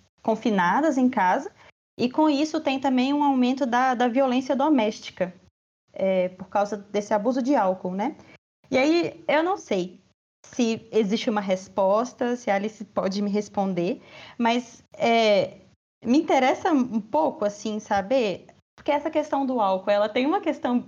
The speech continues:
biológica, né, no corpo mesmo, que atua no corpo, mas tem a questão social também, né? Então, é, por exemplo, nesse, nesse caso do aumento da violência doméstica em época de pandemia, porque as pessoas estão ficando mais em casa e bebendo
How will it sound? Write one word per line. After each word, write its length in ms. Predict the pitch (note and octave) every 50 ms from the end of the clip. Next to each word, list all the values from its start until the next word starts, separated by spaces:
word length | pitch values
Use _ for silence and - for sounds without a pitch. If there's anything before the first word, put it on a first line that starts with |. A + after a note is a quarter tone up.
| - -
biológica, 880 | F3+ F3+ G3+ B3 A3+ G3 F3+ F3 E3 F#3 B3 F4+ G#4+ - - - B3+
né, 140 | G3 A3 C4
no 140 | D4+ C4 B3+
corpo 400 | B3+ - G3 G#3+ - - - C4+
mesmo, 360 | A#3 F#3+ F3+ G3+ G3 A#3 A3+
que 100 | - -
atua 360 | F#3+ F#3+ F#3+ - G3+ G#3+ B3
no 120 | A#3+ G#3 G3+
corpo, 540 | - - F#3 G3 A3+ - - - F4+ G#4 - _ _ _ _ _ _ _ _ _ _ _ _ -
mas 160 | A#3 B3+ B3+
tem 240 | - D#4 C4+ C#4 D4
a 40 | D4+
questão 300 | D#4 D#4 D#4 D#4 D#4 D#4+
social 600 | D#4+ F4+ E4 - - A4 A4 E4 B3+ B3 C4+ C4
também, 400 | C4 A#3+ A3 G3+ F#3 F3 E3+ E3+
né? 280 | E3+ F#3 A3 C#4 D4+ - -
Então, 400 | B3+ A3+ B3 B3+ C4+ B3+ C4+ D4 - - - - - _ _
é, 380 | - - A3+ A#3 A3+ A3 G3+ -
por 220 | - - C4 B3+
exemplo, 420 | B3+ B3 B3 A#3+ F#3 F3 - - G3+
nesse, 480 | G#3 G#3+ A3+ A#3+ - - B3 A#3 A3
nesse 300 | G#3+ G#3 A3 A3 - C4
caso 480 | B3+ - - F#3+ E3 E3+ F3+ F3+ F#3 F#3+
do 180 | F#3 G3 G3+ G3+
aumento 360 | G#3 G#3 G#3+ A3 A#3+ B3+ A#3+
da 100 | A3+ A3+
violência 460 | G#3+ A#3+ A3+ G#3+ G#3 G#3+ G#3 - G#3+
doméstica 600 | G3+ G#3 G3+ G3+ G3 F#3+ G#3 G#3+ - - - A#3+
em 160 | A3 G#3 G3+
época 260 | G#3 G#3 A3+ G#3+ A3
de 80 | G3+ G3+
pandemia, 640 | G3+ - G#3 G#3 G3+ G3+ G3 F#3+ F#3+ G3+ A3 A3+
porque 240 | A3 A3 G#3+ G#3 -
as 80 | G#3+ A3
pessoas 280 | - G#3 G#3 G#3+ G#3
estão 140 | G#3 - G#3+
ficando 280 | G#3 - - G#3 G#3 G#3
mais 180 | G3+ G3+ G3+ G3
em 100 | G#3 G3+
casa 380 | G3 G3 F#3+ F#3+ G3 G#3 G3+
e 40 | A3
bebendo 480 | G3 G#3 G3 F#3+ G3 G3+ G3+ G#3 G#3